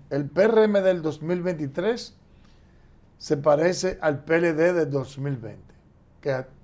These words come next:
actúa de manera errática y soberbia, antidemocrática. ¿Eh?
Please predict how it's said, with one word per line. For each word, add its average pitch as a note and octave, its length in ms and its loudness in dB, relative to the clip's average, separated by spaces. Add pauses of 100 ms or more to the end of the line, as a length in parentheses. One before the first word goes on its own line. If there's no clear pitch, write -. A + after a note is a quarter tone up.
(400)
actúa G3+ 680 4
de F#3 120 0
manera E3 680 -2
errática E3 1000 0 (1040)
y C#3+ 100 -10
soberbia, A#2 800 -4 (760)
antidemocrática. B2+ 1160 -10 (1400)
¿Eh? A#3+ 180 -4